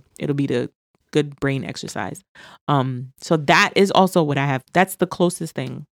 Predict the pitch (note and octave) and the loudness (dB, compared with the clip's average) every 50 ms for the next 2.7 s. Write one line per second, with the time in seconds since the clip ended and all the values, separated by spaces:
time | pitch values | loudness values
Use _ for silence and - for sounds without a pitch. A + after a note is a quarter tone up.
0 | _ _ _ - D#3+ D3 D3 C3 C3 - - - B2+ A#2+ C3 - - B2+ C#3 C#3 | _ _ _ -6 -4 -2 -2 -4 -6 -6 -10 -10 -8 -8 -8 -8 -8 -6 -6 -6
1 | C3 - - C#3 - B2+ - - - - - D3 - F3+ F3+ E3 F#3 - D#3+ D3 | -6 -8 -8 -8 -8 -8 -8 -10 -10 -8 -6 0 2 4 4 4 2 0 -2 -2
2 | C3 B2+ B2+ B2+ - - - - - - - - - | -2 0 -2 -2 -2 -4 -6 -6 -6 -8 -10 -10 -12